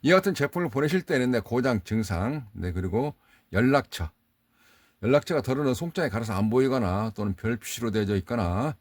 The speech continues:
해서 알 수가 없을 때가 있습니다. 그래서 꼭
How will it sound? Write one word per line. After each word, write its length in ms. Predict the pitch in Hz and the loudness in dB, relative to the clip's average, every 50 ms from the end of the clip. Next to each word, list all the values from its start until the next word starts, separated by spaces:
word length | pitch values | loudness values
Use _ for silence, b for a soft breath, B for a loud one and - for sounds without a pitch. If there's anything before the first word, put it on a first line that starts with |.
| _ _ _ - - | _ _ _ -10 -8
해서 420 | 113 101 107 92 98 110 101 85 - B B B B B B B | -4 -2 0 2 2 2 0 -2 -6 B B B B B B B
알 160 | - 98 117 | -2 -2 -2
수가 320 | 110 - - 127 113 117 110 | -2 -2 -4 0 0 2 2
없을 220 | 117 - - 131 | 2 0 -2 -4
때가 200 | - 120 107 101 | -2 0 0 0
있습니다. 440 | 98 - - 104 98 90 90 90 85 | 0 -2 -2 -2 -2 -2 -2 -2 -2
그래서 400 | - 107 107 92 95 92 113 123 | -2 -4 -2 -2 -2 -2 -2 -4
꼭 320 | - - 127 117 - _ | -4 -6 -8 -8 -8 _